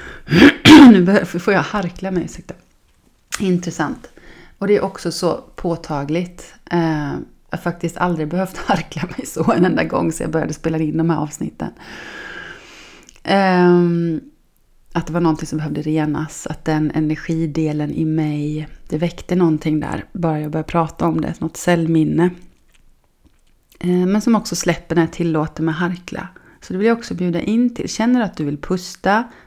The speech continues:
stöna, sucka. Eller om du behöver göra något ljud ibland, gör det. För det är också ett sätt att ge dig själv release, att ge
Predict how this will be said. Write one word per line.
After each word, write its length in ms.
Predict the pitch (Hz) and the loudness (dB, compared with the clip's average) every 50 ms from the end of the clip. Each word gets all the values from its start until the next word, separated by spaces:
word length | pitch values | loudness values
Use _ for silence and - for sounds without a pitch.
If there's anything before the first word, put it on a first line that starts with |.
| _ _ - | _ _ -20
stöna, 760 | - - - 170 170 170 160 156 151 160 170 190 214 247 240 - | -16 -8 -2 0 2 2 2 0 0 2 2 2 0 -2 -6 -12
sucka. 760 | - - - 170 151 - - _ _ - 175 170 202 254 269 - - - - - - - - - - _ | -14 -10 -6 -6 -6 -8 -10 _ _ -4 -2 0 0 0 -2 -8 -18 -20 -20 -20 -20 -20 -20 -20 -14 _
Eller 200 | - 302 311 311 | -2 0 2 2
om 100 | 294 277 | 4 2
du 60 | 262 247 | 2 2
behöver 480 | 220 208 180 165 175 170 190 208 220 | 0 -2 -2 -2 -2 -2 -2 -4 -4
göra 100 | 214 196 | -4 -2
något 220 | 180 175 175 180 - | -2 -2 -4 -4 -2
ljud 220 | 175 185 196 185 | -2 -2 -2 -2
ibland, 440 | 185 180 175 151 147 147 165 165 165 | -4 -4 -2 -2 -2 -2 -4 -4 -2
gör 300 | 190 220 254 277 285 247 | -2 -2 0 0 0 -2
det. 160 | 180 156 156 | -2 -4 -8
För 120 | - - | -8 -8
det 60 | 170 170 | -8 -8
är 60 | 165 | -8
också 160 | - - - | -8 -8 -8
ett 100 | 160 - | -8 -8
sätt 280 | - 160 156 - - - | -8 -10 -10 -10 -12 -16
att 160 | 147 - - | -14 -10 -8
ge 180 | 156 160 165 | -8 -6 -6
dig 120 | 160 156 156 | -6 -8 -10
själv 320 | - - 151 143 143 151 | -10 -10 -10 -10 -8 -8
release, 560 | 160 170 156 165 180 175 165 156 - - - | -6 -6 -4 -4 -4 -4 -6 -8 -10 -16 -20
att 140 | 160 _ - | -18 _ -12
ge 180 | 151 147 151 | -10 -10 -10